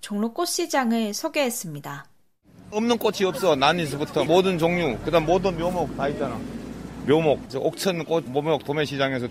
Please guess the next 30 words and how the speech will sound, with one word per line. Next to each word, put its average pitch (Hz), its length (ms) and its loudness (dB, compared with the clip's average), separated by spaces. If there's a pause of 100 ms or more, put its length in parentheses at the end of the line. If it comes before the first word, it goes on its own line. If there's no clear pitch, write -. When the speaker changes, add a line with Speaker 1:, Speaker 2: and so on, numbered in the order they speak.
Speaker 2:
띄워가지고 139 420 6
팔거리라 113 540 2
그 135 120 -4
가격이 139 320 -2
싸고 127 300 2
저렴해요. 104 500 0
반 135 280 2
중간 143 360 2
도매야. 147 420 4
그러니까 131 320 0 (600)
도매는 165 320 4
아니고 139 200 2
도소매 139 680 0
겸상 131 500 -2
이렇게 117 240 -4
해서 117 160 -6
하는데, 120 380 -2 (520)
근데 165 280 -4
이제 147 280 -4
가게 170 300 -2
이런 160 160 -2
데서는 147 300 -2
다 120 120 0
소매라 156 380 0
우리보다 135 380 0
다 127 260 0
몇천 127 340 -2
원씩 139 160 -6
다 120 140 2
비싸요. 110 480 -4